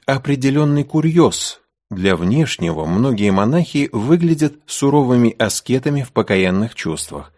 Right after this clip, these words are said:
хотя там покаянием и не пахнет. Они думают, как их достал брат, духовник, монастырь и так далее.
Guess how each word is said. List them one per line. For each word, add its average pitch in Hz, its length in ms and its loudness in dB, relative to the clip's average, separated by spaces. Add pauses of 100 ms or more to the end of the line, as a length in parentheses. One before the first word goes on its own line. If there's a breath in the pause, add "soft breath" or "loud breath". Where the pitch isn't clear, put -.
(180)
хотя 90 320 -4
там 90 160 -2
покаянием 87 640 -2
и 110 80 -2
не 107 140 0
пахнет. - 500 -4 (540)
Они 120 240 0
думают, 131 400 2
как 139 260 -2
их 113 140 -6
достал 127 420 0
брат, 101 600 -2
духовник, 101 760 -2
монастырь 101 640 -2
и 107 80 -6
так 101 260 -6
далее. 98 460 -6